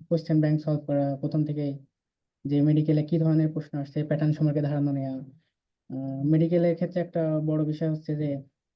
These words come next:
আহ, মেডিকেলের জন্য পড়া অনেক, কিন্তু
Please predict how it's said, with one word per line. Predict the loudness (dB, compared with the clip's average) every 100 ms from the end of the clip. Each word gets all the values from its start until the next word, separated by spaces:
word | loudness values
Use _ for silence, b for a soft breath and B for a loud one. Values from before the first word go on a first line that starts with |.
| _ _ _ -6
আহ, | -2 2
মেডিকেলের | 2 2 0 0 -2 -4 -12 _ -4
জন্য | -2 0
পড়া | 2 2
অনেক, | 2 2 0
কিন্তু | -2 0 0 -2